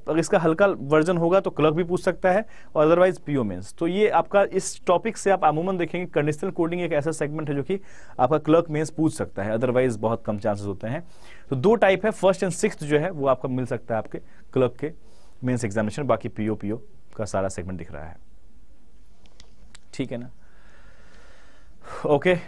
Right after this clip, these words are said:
क्लियर है? <clears throat> ठीक है। कोमल कह रही है, "सर नेगेटिव मार्किंग है क्या?" बिल्कुल नेगेटिव मार्किंग है। आप जब भी किसी कॉम्पिटिटिव एग्जामिनेशन में जाएं तो इस सवाल को पूछने से कतराएं।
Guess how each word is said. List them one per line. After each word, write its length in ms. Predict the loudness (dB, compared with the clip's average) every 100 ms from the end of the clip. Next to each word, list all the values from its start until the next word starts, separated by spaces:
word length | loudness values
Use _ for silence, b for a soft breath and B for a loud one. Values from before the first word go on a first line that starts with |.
| -10 2
क्लियर 240 | 6 6
है? 260 | 4 -2 -10 -14 -14 -14 -2
<clears throat> 280 | 2 2 0 -4 -12 -14 -14 -14 -14 -14 -14 -14 -14 -14 -12 -12 -12 -12 -10
ठीक 200 | -10 -10
है। 60 | -10 -12 b b b b b b 2
कोमल 300 | 4 6 6
कह 160 | 6
रही 120 | 6
है, 60 | 4
"सर 120 | 2
नेगेटिव 400 | 4 4 4 6
मार्किंग 340 | 4 4 2 -2
है 200 | 0 2
क्या?" 200 | 0 0
बिल्कुल 380 | 2 4 4
नेगेटिव 340 | 4 4 2 4
मार्किंग 340 | 4 2 -2
है। 200 | -6 -6 2
आप 180 | 2 2
जब 160 | 0
भी 120 | 0
किसी 240 | -2 -2 -2
कॉम्पिटिटिव 460 | 0 2 2 2
एग्जामिनेशन 400 | 2 2 2 0
में 60 | 2
जाएं 240 | 4 4
तो 100 | 2
इस 140 | -4 0
सवाल 240 | 4 4
को 60 | 2
पूछने 320 | -4 -6 -4
से 120 | -2
कतराएं। 480 | 0 2 2 0 -2